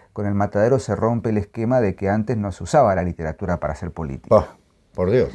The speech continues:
Speaker 1: En cambio, con el matadero se inaugura
Speaker 2: Claro.
Speaker 1: una forma de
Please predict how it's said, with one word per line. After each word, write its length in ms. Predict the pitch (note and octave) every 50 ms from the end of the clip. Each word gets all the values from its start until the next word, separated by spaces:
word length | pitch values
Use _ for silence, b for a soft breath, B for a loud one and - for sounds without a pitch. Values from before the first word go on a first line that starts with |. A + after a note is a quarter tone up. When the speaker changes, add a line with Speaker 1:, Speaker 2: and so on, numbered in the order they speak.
| - -
Speaker 1:
En 140 | E3+ F3 D#3
cambio, 320 | - F#3+ F3 E3+ E3+ D#3
con 100 | D#3 D3+
el 60 | D3+
matadero 460 | D3+ D#3 D3+ - E3 D#3 D3+ D3+ E3 D#3
se 200 | - - F3+ F3
inaugura 840 | F3+ F3 E3+ E3 D#3+ E3 E3 E3+ A3+ B3 D#3 A#2 F#2+ G2+ A2+ - -
Speaker 2:
Claro. 140 | - - -
Speaker 1:
una 120 | D3 C#3+
forma 440 | C#3 - F3+ F3 D#3 C#3 C3 A#2+ A2+
de 320 | A#2 D3+ D3+ C3 G2+ -